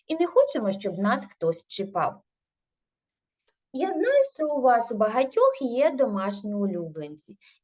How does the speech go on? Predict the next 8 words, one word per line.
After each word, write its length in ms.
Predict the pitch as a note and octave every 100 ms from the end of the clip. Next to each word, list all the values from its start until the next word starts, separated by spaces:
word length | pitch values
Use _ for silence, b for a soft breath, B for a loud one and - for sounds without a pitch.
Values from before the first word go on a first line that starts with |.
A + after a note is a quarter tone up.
| -
і 300 | C4+ A3 - -
найулюбленіша 1200 | C#4+ C#4 A3+ G3+ - A3+ G#3 F3 E3+ E3+ G3 -
тема — 580 | D#4 - B4 C#5+ C5+ C5+ -
це 180 | F#4+ B4+
про 140 | D4+
них 340 | C#4+ C#4 D#4 A#3+
говорити. 720 | C4+ B3+ C4 A3+ D#3+ - - _ b b _
Назвіть, 600 | G4 C5+ D4 A3+ G#3 G3+